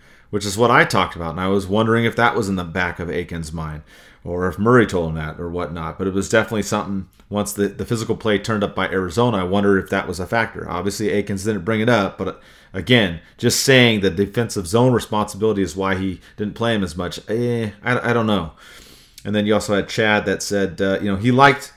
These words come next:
that he didn't play as much. He, he thinks you should start him out slow and then get him warmed up and get him going.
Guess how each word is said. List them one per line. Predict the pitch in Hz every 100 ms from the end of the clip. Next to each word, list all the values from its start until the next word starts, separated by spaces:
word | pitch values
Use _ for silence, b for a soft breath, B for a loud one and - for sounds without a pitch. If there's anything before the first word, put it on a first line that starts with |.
| -
that | 98
he | 92
didn't | 90 85
play | - 92 82 78 b b b
as | 95 101
much. | 95 - -
He, | 104 104 98
he |
thinks | 110 117 101
you | 104
should | -
start | - 110
him | 98
out | 90
slow | - 113 104 98 -
and | 92
then | 90 87
get | 95
him | 92 90
warmed | 90 87
up | 85 -
and | 80
get | 82
him | 80
going. | 90 92 87 80